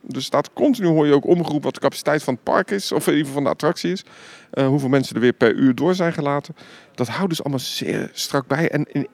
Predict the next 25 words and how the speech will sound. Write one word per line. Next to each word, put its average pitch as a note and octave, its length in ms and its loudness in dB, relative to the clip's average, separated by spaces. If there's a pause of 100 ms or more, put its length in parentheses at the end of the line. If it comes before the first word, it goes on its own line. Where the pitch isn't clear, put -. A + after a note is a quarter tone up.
elk G#3 420 6
station D3+ 400 0
van C#3 120 -4
elke C#3+ 260 0
achtbaan C3 240 0
staat F3 280 0
iemand D3+ 200 0
met B2+ 120 0
een B2 60 2
microfoon. D3 560 -2 (540)
Die D3 120 0
continu A3 440 4
zorgt A#3+ 280 2
dat G3+ 100 -4
die F#3+ 80 -6
capaciteit F3+ 380 0
ook D3+ 80 -6
wordt D#3 180 0
gehaald. F2+ 240 0
Dus A2+ 140 -6
die, D3 280 -2
die D#3 180 2
roept E3+ 360 4
continu D4+ 420 2
om: F#3+ 220 4